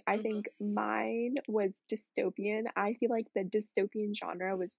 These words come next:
Speaker 1: just becoming popular when I was in middle school.
Speaker 2: Mm-hmm.
Speaker 1: Um, I think the first one that I read was, I read Hunger Games when it became popular. And
Speaker 2: Mm-hmm.
Speaker 1: then I was like, "Oh, you know, I really like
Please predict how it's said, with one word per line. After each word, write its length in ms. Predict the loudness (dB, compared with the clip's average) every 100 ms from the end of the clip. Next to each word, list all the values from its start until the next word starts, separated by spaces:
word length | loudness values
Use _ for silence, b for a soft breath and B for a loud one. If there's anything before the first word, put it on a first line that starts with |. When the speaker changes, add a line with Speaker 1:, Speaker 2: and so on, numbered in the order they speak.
| _ -4
Speaker 1:
just 300 | -4 -6 -8
becoming 380 | -6 -4 -4
popular 560 | -6 -8 -2 0 2 2
when 160 | 0 0
I 140 | 0
was 80 | 0 0
in 100 | -2
middle 220 | -2 -4
school. 420 | -2 0 0 0 -6 -14
Speaker 2:
Mm-hmm. 380 | -14 -14 -4 2
Speaker 1:
Um, 300 | 2 2 2
I 100 | 0
think 220 | 2 2
the 100 | 0 2
first 300 | 2 2 -2
one 140 | -4
that 80 | -2
I 80 | 0
read 240 | 0 0 0
was, 120 | -4 0
I 100 | 0
read 180 | 2 -2
Hunger 320 | -2 0 0
Games 360 | 0 -2 -4 -6 _
when 200 | -2 0
it 120 | -2 -4
became 340 | -6 -4 -4
popular. 640 | -4 -6 -2 -2 0 -2 B B B
And 120 | 0 2
Speaker 2:
Mm-hmm. 60 | 0
Speaker 1:
then 80 |
I 40 | -2
was 100 | -2
like, 140 | -4 0
"Oh, 200 | 2 4 4
you 80 |
know, 80 | 2
I 80 | 2 2
really 220 | 4 4
like 180 | 2